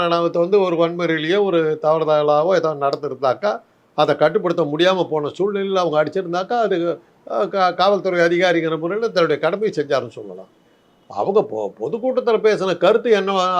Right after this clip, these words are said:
அதோட நான் ஏற்றுக்கொள்ள முடியாதுன்னு சொல்லி அடிக்கிறதுக்கு இவங்க யாரு? என்ன நினைச்சுக்கிட்டு இருக்கிறாங்க?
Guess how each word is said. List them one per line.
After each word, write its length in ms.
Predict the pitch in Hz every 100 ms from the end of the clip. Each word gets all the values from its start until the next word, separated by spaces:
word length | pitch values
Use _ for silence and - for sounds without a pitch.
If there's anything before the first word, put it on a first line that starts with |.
| 175
அதோட 300 | 196 196 190
நான் 200 | 185 175
ஏற்றுக்கொள்ள 560 | 170 180 180 160 170
முடியாதுன்னு 420 | 160 170 196 190 156
சொல்லி 200 | 170 170
அடிக்கிறதுக்கு 460 | 160 175 175 165
இவங்க 180 | 180 185
யாரு? 280 | 180 175 - _
என்ன 200 | 143 226
நினைச்சுக்கிட்டு 360 | 208 175 160 156
இருக்கிறாங்க? 320 | 151 143